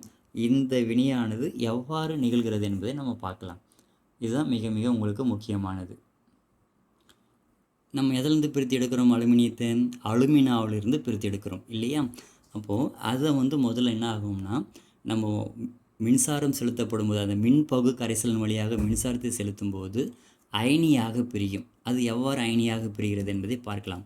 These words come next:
அதனால இந்த தலைப்புக்கு என்ன பெயர் கொடுத்துருக்கோம்னா, அலுமினாவினுடைய அயனியாக்கம்.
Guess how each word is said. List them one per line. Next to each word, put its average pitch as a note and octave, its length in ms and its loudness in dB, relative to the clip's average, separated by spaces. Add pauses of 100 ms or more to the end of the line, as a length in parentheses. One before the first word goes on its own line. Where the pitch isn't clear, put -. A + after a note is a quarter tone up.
(340)
அதனால A#2 280 0
இந்த A#2+ 140 2
தலைப்புக்கு B2 460 -2
என்ன A2+ 160 -2
பெயர் G#2 280 -4
கொடுத்துருக்கோம்னா, G2+ 440 -4 (140)
அலுமினாவினுடைய A#2 880 2 (140)
அயனியாக்கம். G#2 800 -2